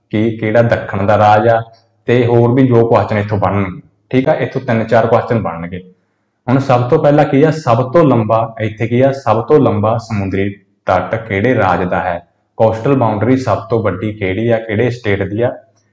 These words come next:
ਇਹ ਤੁਸੀਂ ਦੇਖੋਗੇ, ਸਭ ਤੋਂ ਵੱਡੀ ਕੋਸਟਲ ਬਾਉਂਡਰੀ ਹੈ ਗੁਜਰਾਤ ਦੀ।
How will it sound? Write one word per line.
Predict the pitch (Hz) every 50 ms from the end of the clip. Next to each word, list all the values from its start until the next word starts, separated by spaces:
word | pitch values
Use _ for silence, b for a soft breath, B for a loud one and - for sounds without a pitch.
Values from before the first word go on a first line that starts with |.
| _ _ _ _
ਇਹ | 131 139
ਤੁਸੀਂ | 139 147 131 143 139
ਦੇਖੋਗੇ, | 123 123 117 123 120 143 147 147 143 147 156 156
ਸਭ | 156 - 123 113
ਤੋਂ | 110 - - 147 135
ਵੱਡੀ | 127 117 110 113 123 120 120
ਕੋਸਟਲ | 120 120 113 107 - - - 117
ਬਾਉਂਡਰੀ | 113 113 107 104 104 101 104 107 113 110
ਹੈ | 120 131 139
ਗੁਜਰਾਤ | 123 113 98 98 92 92 90 87 85 82 - 87 87
ਦੀ। | -